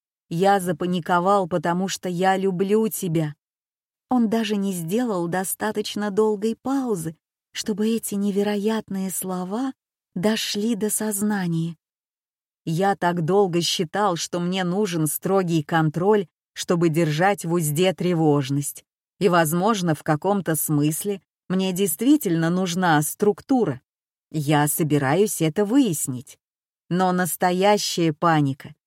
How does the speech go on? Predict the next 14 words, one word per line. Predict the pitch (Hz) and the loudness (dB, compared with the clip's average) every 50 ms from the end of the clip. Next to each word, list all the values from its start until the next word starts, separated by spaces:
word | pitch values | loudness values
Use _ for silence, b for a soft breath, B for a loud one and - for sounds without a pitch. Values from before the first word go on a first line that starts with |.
| _ _ _ _ | _ _ _ _
случается | - - 226 233 226 - - 254 240 226 202 180 - - 202 180 | -10 -4 -2 0 0 0 0 0 2 2 2 2 2 0 -2 0
только | - 208 202 202 175 - 185 175 | 2 4 2 2 2 0 -2 0
тогда, | - - 170 180 170 170 151 180 220 233 214 | 2 2 0 2 0 0 2 2 2 2 2
когда | 160 - 180 170 156 165 156 180 190 180 | 0 0 0 0 0 2 2 2 2 2
кому-то, | - - 180 170 180 185 214 247 240 - - - 151 - | 2 0 0 0 2 2 2 2 0 0 0 -2 -2 0
кого | - - 160 160 180 180 | 0 0 0 2 2 2
я | 170 165 160 185 185 170 | 0 0 2 2 2 4
люблю, | 151 156 160 156 147 165 165 202 233 233 214 - _ _ _ _ _ | 4 4 2 2 2 2 2 2 0 0 -2 -6 _ _ _ _ _
угрожает | - 190 185 160 190 185 180 165 160 180 208 208 196 185 170 - | -2 -2 0 2 2 2 0 0 2 4 4 4 4 2 0 0
опасность. | 190 185 175 - 214 214 214 190 - - - 120 151 - - - - _ _ _ _ _ _ _ _ _ _ | -2 -2 -2 0 0 0 0 0 -2 -4 -6 -6 -8 -10 -10 -14 -20 _ _ _ _ _ _ _ _ _ _
Теперь | - - 214 180 - - 226 254 247 226 | -2 -2 0 0 0 2 2 4 4 4
я | 208 185 185 190 | 2 2 2 4
это | 202 220 214 - 214 214 | 4 4 4 2 0 -4
понял. | - _ - 247 262 254 233 190 160 143 117 110 143 | -4 _ -2 0 2 2 2 2 2 0 0 -2 -8